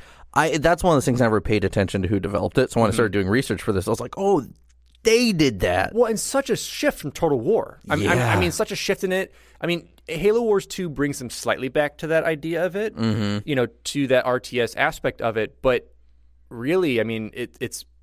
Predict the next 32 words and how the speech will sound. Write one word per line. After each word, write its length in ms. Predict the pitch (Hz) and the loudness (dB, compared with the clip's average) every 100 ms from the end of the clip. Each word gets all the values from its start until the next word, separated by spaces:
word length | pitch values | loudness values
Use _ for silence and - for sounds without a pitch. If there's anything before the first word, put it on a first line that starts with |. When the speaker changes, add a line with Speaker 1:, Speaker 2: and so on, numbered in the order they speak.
| _ _ _ _ - | _ _ _ _ -16
Speaker 2:
really, 280 | 160 226 110 | -10 -8 -8
really 320 | 107 190 139 | -6 -4 -2
well 140 | 87 | -4
done. 280 | - 95 67 - | -6 -8 -8 -4
Speaker 1:
Mm-hmm. 340 | 127 127 120 113 | -2 0 -2 -4
Yeah. 320 | 117 113 78 - - - | 0 2 0 -4 -6 2
But 80 | 202 | 4
let's 220 | 226 - | 4 4
talk 220 | 185 175 | 2 4
about 160 | 156 156 | 2 2
the 100 | 139 | 4
early 220 | 117 123 | 4 4
stages 400 | - 107 110 107 | 4 2 2 0
of 100 | 107 | 2
development 500 | 101 117 147 117 113 | 4 4 4 2 2
for 220 | 156 180 | 2 4
Halo 240 | 156 147 147 | 4 4 4
Wars 480 | 107 110 107 - - | 4 4 2 -2 -4
two. 200 | - - - - _ _ - | -2 -2 -6 -20 _ _ 2
With 220 | 190 - | 4 4
the 80 | 247 | 4
release 300 | 196 180 170 | 4 4 2
of 100 | 139 | 4
Halo 220 | 156 147 | 6 6
Wars 320 | 131 135 135 | 6 4 4
in 100 | 123 | 2
two 160 | 104 135 | 0 2
thousand 360 | 127 110 104 104 | 4 4 2 2
nine 320 | 123 110 123 | 4 4 2
from 240 | - 101 | 0 2
Ensemble 640 | 95 101 95 - 95 90 98 | 4 2 2 2 2 2 -2
Studios, 680 | - - 202 160 101 104 | -2 2 4 4 4 2